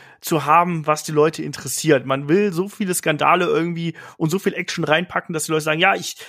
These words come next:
ich darf auch nicht umschalten, weil ich verpasse sonst irgendwas.“ Hier war's ja dann auch so. Ähm, Hogan, der sich ja dann hier das, das Mikrofon schnappt und sagt, „Hier, ne, Bischof, du Pissant“, also Pisser irgendwie und,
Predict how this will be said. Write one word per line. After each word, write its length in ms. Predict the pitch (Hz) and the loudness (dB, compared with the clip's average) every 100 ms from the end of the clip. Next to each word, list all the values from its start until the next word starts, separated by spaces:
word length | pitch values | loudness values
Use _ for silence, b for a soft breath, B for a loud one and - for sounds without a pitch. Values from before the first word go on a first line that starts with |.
| B | B
ich 140 | 180 - | -6 2
darf 180 | 196 - | 2 2
auch 140 | 170 | -6
nicht 100 | 180 | -4
umschalten, 480 | 208 - 143 127 123 | -4 0 0 0 0
weil 260 | 143 151 - | 0 0 -4
ich 140 | 139 | -6
verpasse 320 | - - 220 | -4 0 0
sonst 180 | 143 120 | 0 -2
irgendwas.“ 380 | 127 120 123 120 | -8 -8 -8 -4
Hier 100 | 156 | 0
war's 140 | 196 | 0
ja 80 | - | 0
dann 60 | 170 | -2
auch 140 | 330 | -4
so. 180 | - 120 B B 131 | -4 -8 B B -2
Ähm, 240 | 160 160 B B | 0 0 B B
Hogan, 220 | 202 226 | 4 4
der 80 | 185 | 2
sich 120 | 165 | 2
ja 100 | 170 | 2
dann 160 | 160 165 | 2 2
hier 160 | 156 151 | -2 -2
das, 300 | 147 - - B - | -2 -4 -10 B -10
das 140 | 147 | -2
Mikrofon 420 | 208 202 156 175 | 0 0 0 -2
schnappt 400 | 165 180 175 - | 0 0 0 -2
und 100 | 160 | -4
sagt, 200 | 151 147 | -4 -2
„Hier, 320 | 160 202 180 | 0 4 4
ne, 180 | 165 165 _ - | 4 0 _ -6
Bischof, 300 | 202 190 - | 0 0 0
du 300 | 175 175 160 B B - | -4 -4 -4 B B -2
Pissant“, 520 | 233 - 190 180 175 | 0 4 4 4 2
also 240 | 147 143 143 | -4 -4 -6
Pisser 500 | - 208 196 180 175 | -2 0 2 0 2
irgendwie 380 | 165 165 165 | 0 0 0
und, 280 | 165 156 143 | 0 0 -4